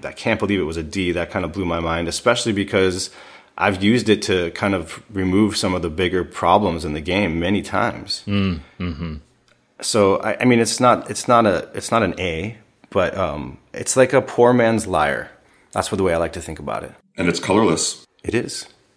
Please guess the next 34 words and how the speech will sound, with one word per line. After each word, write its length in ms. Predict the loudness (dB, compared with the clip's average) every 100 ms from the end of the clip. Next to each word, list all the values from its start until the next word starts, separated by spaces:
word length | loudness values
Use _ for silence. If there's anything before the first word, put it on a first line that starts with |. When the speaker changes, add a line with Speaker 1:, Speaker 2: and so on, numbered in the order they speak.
| _ _
Speaker 2:
You 120 | -4
know, 400 | 0 2 2 0 -8 _
I'm 200 | 0 2
gonna 180 | 2 4
go 180 | 6 8
out 160 | 6
on 120 | 4
a 40 | 2
limb 260 | 2 2 4
here. 360 | 4 6 6
I 80 | 4
might 180 | 4 4
get 160 | 4 2
flamed 380 | 0 0 0 0
for 120 | 0
this. 340 | 2 2 0 -8 0
I 120 | 2
think 240 | 2 -2 2
Labyrinth 380 | 2 2 -2
of 80 | 0
Speaker 1:
<laughs> 120 | 0
Speaker 2:
Skophos 600 | 2 0 0 0 0 -2
is 160 | -4 -6
better 520 | -4 0 0 0 -4
than 180 | -4 -6
any 240 | -4 -4 -4
uncommon 500 | -6 -8 -8 -10 -14
in 100 | -14
the 60 |
set. 300 | -12 -10 -10 -14 -20 _ _ _ _ _ _ -2
Speaker 1:
All 140 | 2
right. 220 | 4 2 -2
Speaker 2:
Yeah. 240 | -2 -2 -4
Speaker 3:
Ooh. 560 | -6 0 2 2 0 -2